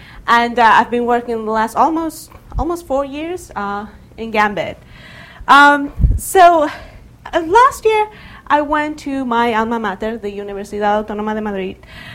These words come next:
um, and I was visiting my teachers, my old professors, and I was trying to explain to, to, to them what I do now. And, and,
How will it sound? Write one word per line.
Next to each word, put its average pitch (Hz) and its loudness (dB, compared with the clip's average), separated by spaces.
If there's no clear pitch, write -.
um, 247 4
and 240 0
I 269 2
was 254 -4
visiting 254 -4
my 294 -2
teachers, 233 -8
my 208 -4
old 254 -4
professors, 285 -2
and 294 -4
I 339 2
was 415 -2
trying 466 -2
to 403 0
explain 311 -4
to, 311 -2
to, 240 -10
to - -8
them 240 2
what 233 -2
I 214 -2
do 226 -2
now. 147 -4
And, 233 -8
and, 294 -2